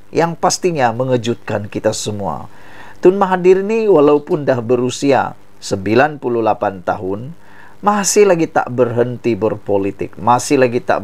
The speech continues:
berhenti menyerang musuh politik beliau. Ada netizen mula mengatakan bahawa, "Tun Mahathir, tolonglah berhenti daripada berpolitik. Ini masanya untuk berehat," kata mereka. Ada juga netizen yang,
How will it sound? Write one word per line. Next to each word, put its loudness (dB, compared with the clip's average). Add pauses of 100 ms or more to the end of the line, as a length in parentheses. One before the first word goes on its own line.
berhenti -2
menyerang 0
musuh -8
politik -2
beliau. -2 (500)
Ada 2
netizen 2
mula 2
mengatakan -2
bahawa, 2
"Tun 0
Mahathir, 0
tolonglah 2
berhenti -4 (400)
daripada 0
berpolitik. 0 (240)
Ini -4
masanya -2
untuk -2
berehat," 0
kata -6
mereka. -2 (380)
Ada 4
juga 0
netizen -6
yang, -2